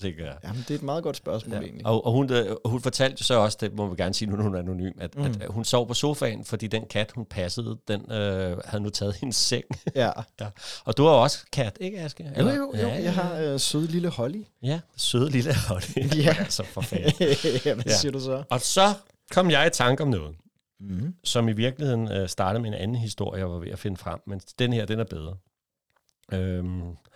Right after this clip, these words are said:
Speaker 1: som, øh, vi skal altså tilbage i tiden, du.
Speaker 2: Ja.
Speaker 1: Øh, vi skal tilbage til det gamle Egypten.
Speaker 2: Ja.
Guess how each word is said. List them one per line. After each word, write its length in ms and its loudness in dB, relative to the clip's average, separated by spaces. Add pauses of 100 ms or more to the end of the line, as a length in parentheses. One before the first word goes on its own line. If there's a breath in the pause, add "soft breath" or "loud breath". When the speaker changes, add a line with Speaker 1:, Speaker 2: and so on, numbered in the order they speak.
(360 loud breath)
Speaker 1:
som, 300 -2
øh, 340 -2 (640)
vi 80 -8
skal 140 2
altså 200 0
tilbage 300 2
i 40 2
tiden, 320 -2
du. 180 -6 (380)
Speaker 2:
Ja. 120 -2 (300)
Speaker 1:
Øh, 100 -4
vi 100 -4
skal 420 0 (240)
tilbage 540 -2 (260)
til 100 -10
det 80 -10
gamle 360 -10 (280)
Egypten. 500 -8 (360)
Speaker 2:
Ja. 120 -10